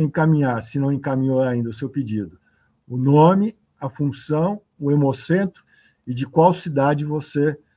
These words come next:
é, em qual cidade você trabalha. Então, nome, função, Hemocentro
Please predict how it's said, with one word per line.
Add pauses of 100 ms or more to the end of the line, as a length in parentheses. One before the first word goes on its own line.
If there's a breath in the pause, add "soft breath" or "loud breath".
(300)
é,
em
qual
cidade
você
trabalha.
Então,
nome, (140)
função,
Hemocentro